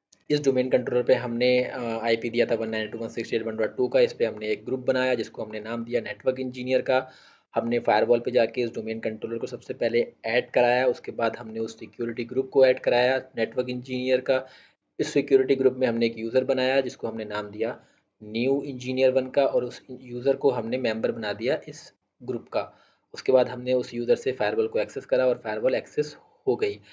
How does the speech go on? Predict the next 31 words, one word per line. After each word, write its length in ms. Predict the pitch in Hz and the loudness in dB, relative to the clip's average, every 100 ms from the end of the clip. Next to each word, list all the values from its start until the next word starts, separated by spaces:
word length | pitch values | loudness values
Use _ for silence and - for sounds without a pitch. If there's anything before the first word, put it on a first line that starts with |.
| - - | -20 -2
लेकिन 220 | 127 135 | 2 2
हमने 260 | 135 131 135 | 0 0 0
एक 140 | 131 | -2
और 200 | 135 135 | 0 0
user 220 | 131 127 127 | 0 2 2
बनाया 320 | 123 123 131 | 2 -2 -2
एबीसी 400 | 120 117 120 117 | -2 -4 -6 -6
वन 240 | 113 127 | -4 -4
जिसको 260 | 131 123 - | -4 -6 -6
हमने 220 | 117 120 | -6 -8
sales 440 | 117 117 117 120 - | -6 -2 -2 -4 -12
का 180 | - | -6
member 320 | 127 123 123 123 | -2 -2 0 0
बनाया 280 | 120 120 | 0 -2
था, 120 | - 135 127 | -2 -4 -8
उससे 260 | - - 135 | -16 -2 0
हमारी 260 | 120 131 127 | 0 -6 -4
firewall 320 | 113 110 123 | -4 0 -2
access 320 | 107 - 143 | -2 -8 -8
नहीं 140 | 139 123 | -6 -4
हो 60 | |
पा 160 | 110 - | -4 -2
रही 100 | 107 | -4
थी। 200 | 107 113 - - _ - | -4 -8 -12 -20 _ -8
उसका 240 | 156 151 | 2 4
reason 300 | 139 127 131 | 4 2 0
ये 200 | 123 131 | 2 0
था 60 | 139 | 0
कि 120 | 139 | -4
हमने 260 | 127 127 135 | -4 -4 -6
firewall 480 | - 117 123 127 | -2 0 4 4